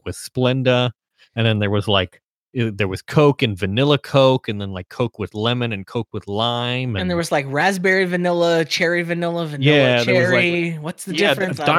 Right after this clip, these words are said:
Speaker 1: Doctor Pepper
Speaker 2: know.
Speaker 1: had, like, a cherry chocolate Doctor Pepper or something.
Speaker 2: The cherry vanilla Doctor Pepper was bae,
Speaker 1: Yeah.
Speaker 2: and I would have died for it.
Speaker 1: Uh, but I think probably the most,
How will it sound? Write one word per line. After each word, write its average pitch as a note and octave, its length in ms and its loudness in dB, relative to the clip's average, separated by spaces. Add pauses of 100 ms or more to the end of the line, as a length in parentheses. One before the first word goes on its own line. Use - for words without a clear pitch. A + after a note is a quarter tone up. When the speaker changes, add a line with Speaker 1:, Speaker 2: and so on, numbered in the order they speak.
Speaker 1:
Doctor D#3 160 2
Pepper D#3 220 2
Speaker 2:
know. C#3 40 2
Speaker 1:
had, C#3 140 2
like, B2+ 120 0
a A#2+ 60 0
cherry C3 480 2
chocolate A#2 640 -4
Doctor A#2 380 -2
Pepper A#2+ 480 -2
or B2 60 -2
something. C3 540 -6 (320)
Speaker 2:
The C#3+ 80 -4
cherry A#3+ 340 4
vanilla F#3+ 300 2
Doctor D3 320 0
Pepper B2+ 320 -6
was A2+ 200 -10
bae, G#2 460 -10 (320)
Speaker 1:
Yeah. A2+ 420 -2
Speaker 2:
and G#2+ 160 -12
I A2 240 -8
would A2 260 -10
have A#2 240 -10
died C3+ 400 2
for A#2 320 -4
it. - 320 -14 (460)
Speaker 1:
Uh, D3+ 40 -4 (260)
but C#3+ 240 4
I D3 140 4
think F#3 240 2
probably F3 400 4
the B2+ 100 0
most, B2+ 640 0